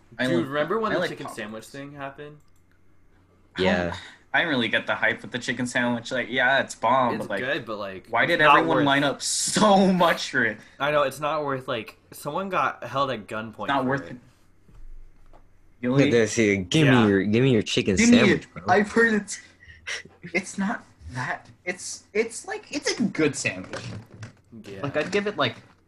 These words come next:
Speaker 1: a s-, a s-, a high nine out of ten.
Speaker 2: Yeah,
Speaker 1: Like,
Speaker 2: me too.
Speaker 1: you could have way better.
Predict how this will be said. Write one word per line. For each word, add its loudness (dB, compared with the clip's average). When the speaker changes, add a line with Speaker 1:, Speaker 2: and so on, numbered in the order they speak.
Speaker 1:
a -12
s-, -10
a -4
s-, -16
a 4
high 2
nine 0
out -8
of -14
ten. -14
Speaker 2:
Yeah, -6
Speaker 1:
Like, -6
Speaker 2:
me -10
too. -12
Speaker 1:
you -10
could 0
have -6
way -2
better. -6